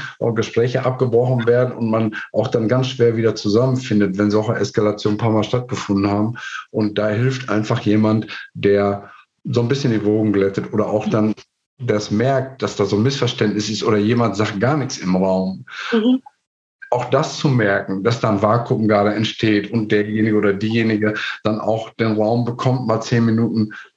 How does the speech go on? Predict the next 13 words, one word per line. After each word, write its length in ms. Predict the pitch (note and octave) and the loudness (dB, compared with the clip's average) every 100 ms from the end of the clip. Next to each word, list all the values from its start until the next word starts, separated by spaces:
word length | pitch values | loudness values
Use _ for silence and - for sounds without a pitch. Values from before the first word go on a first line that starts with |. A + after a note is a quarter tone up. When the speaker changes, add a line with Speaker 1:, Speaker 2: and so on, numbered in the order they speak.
| _ | _
Speaker 1:
ähm, 380 | G2+ G#2 G#2 G#2+ | -2 0 0 -2
mit 180 | B2+ A#2+ | -4 -2
zehn 140 | C3+ | 0
Minuten 240 | B2 A2+ - | 0 -2 -6
Stille 360 | - D#3 F3+ | -2 2 2
im 200 | C3 G#2 | 2 2
Raum 320 | G2+ G#2+ A#2+ C3 | 0 2 2 2
eine 160 | A#2+ | 2
Antwort 400 | A2+ B2+ B2+ A2+ | 2 0 0 -2
zu 180 | - G2+ | -4 -2
geben 300 | G#2+ C#3+ C#3 | 2 2 2
oder 240 | G#2+ G#2 | 0 0
ihren 240 | - G2 | 2 2